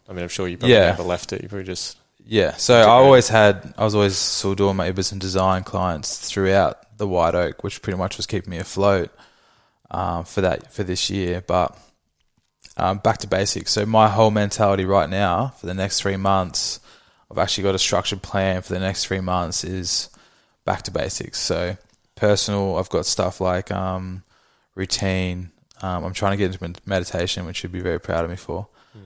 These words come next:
Speaker 1: Mm.
Speaker 2: Um,
Speaker 1: This will help.
Speaker 2: yeah,
Speaker 1: We'll talk
Speaker 2: we'll,
Speaker 1: about it
Speaker 2: more
Speaker 1: in a
Speaker 2: about
Speaker 1: minute.
Speaker 2: stillness, yes. Um,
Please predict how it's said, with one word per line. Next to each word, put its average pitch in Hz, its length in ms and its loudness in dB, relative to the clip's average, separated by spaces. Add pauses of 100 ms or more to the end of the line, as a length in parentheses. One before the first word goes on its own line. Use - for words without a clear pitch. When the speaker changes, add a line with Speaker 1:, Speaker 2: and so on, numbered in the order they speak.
(160)
Speaker 1:
Mm. 95 40 -2
Speaker 2:
Um, 90 540 0 (200)
Speaker 1:
This 104 180 -6
will 92 120 -6
help. 85 200 -4 (460)
Speaker 2:
yeah, 95 140 -6
Speaker 1:
We'll 71 80 -2
talk 90 160 -2
Speaker 2:
we'll, 95 80 -8
Speaker 1:
about 87 200 0
it 104 40 2
Speaker 2:
more 98 100 2
Speaker 1:
in - 0 -
a - 0 -
Speaker 2:
about - 140 0
Speaker 1:
minute. 87 120 -6
Speaker 2:
stillness, 90 460 -4
yes. - 340 -4 (500)
Um, 104 580 6